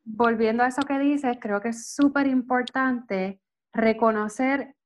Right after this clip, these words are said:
la posición en la sociedad, y esto haciendo referencia a,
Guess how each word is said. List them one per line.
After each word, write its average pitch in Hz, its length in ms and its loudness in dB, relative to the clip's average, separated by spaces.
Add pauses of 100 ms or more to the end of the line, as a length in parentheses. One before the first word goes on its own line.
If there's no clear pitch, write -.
la 220 220 0
posición 214 600 -2
en 240 80 2
la 190 120 0
sociedad, 180 520 -4
y 175 100 -2
esto 180 200 -2
haciendo 208 400 0
referencia 233 720 0
a, 170 360 -2